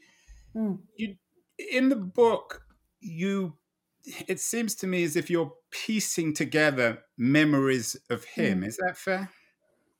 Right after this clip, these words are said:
Speaker 1: Yeah, I think memories of him and memories of us, really. And, you know, it, where Jake went silent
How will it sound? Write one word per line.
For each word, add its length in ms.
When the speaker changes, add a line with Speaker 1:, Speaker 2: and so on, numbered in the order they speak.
Speaker 1:
Yeah, 140
I 60
think 200
memories 380
of 120
him 220
and 100
memories 380
of 100
us, 420
really. 400
And, 280
you 140
know, 100
it, 380
where 160
Jake 380
went 200
silent 680